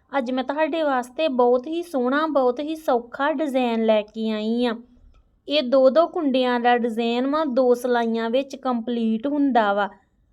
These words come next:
ਜਦੋਂ ਵੀ ਤੁਸੀਂ ਇਹ ਡਿਜ਼ਾਈਨ ਨੂੰ ਬਣਾਉਣ ਵਾਸਤੇ ਸਿਲਾਈ ਉੱਪਰ ਕੁੰਡੇ ਲੈਣੇ ਆ, ਦੋ ਦੋ ਕੁੰਡਿਆਂ ਦੇ ਹਿਸਾਬ ਨਾਲ ਕੁੰਡੇ ਲੈਣੇ ਆ ਈਵਨ ਨੰਬਰ ਵਿੱਚ। ਬਹੁਤ ਹੀ ਸੌਖਾ ਡਿਜ਼ਾਈਨ ਵਾ, ਦੋ ਸਿਲਾਈਆਂ ਵਿੱਚ ਬਣ ਕੇ ਕੰਪਲੀਟ ਹੁੰਦਾ ਵਾ।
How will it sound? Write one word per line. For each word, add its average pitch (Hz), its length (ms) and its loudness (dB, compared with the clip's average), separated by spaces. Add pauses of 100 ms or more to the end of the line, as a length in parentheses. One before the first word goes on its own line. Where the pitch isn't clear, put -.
(140)
ਜਦੋਂ 233 360 4
ਵੀ 349 120 -2
ਤੁਸੀਂ 277 420 0
ਇਹ 269 80 4
ਡਿਜ਼ਾਈਨ 247 440 0
ਨੂੰ 240 180 0
ਬਣਾਉਣ 285 340 0
ਵਾਸਤੇ 247 480 -2
ਸਿਲਾਈ 240 360 0
ਉੱਪਰ 233 300 -2
ਕੁੰਡੇ 226 420 4
ਲੈਣੇ 226 420 0
ਆ, 285 180 -2 (420)
ਦੋ 254 280 6
ਦੋ 240 160 6
ਕੁੰਡਿਆਂ 233 480 0
ਦੇ 233 140 0
ਹਿਸਾਬ 262 380 -2
ਨਾਲ 240 300 2
ਕੁੰਡੇ 233 460 2
ਲੈਣੇ 208 400 0
ਆ 220 140 -2
ਈਵਨ 233 320 -2
ਨੰਬਰ 208 440 0
ਵਿੱਚ। 240 300 -2 (1000)
ਬਹੁਤ 262 360 2
ਹੀ 359 160 0
ਸੌਖਾ 277 520 -2
ਡਿਜ਼ਾਈਨ 247 480 -2
ਵਾ, 320 160 -4
ਦੋ 262 280 2
ਸਿਲਾਈਆਂ 240 560 -4
ਵਿੱਚ 277 240 -6
ਬਣ 247 280 -4
ਕੇ 233 180 -4
ਕੰਪਲੀਟ 233 680 -4
ਹੁੰਦਾ 277 460 0
ਵਾ। 202 180 -2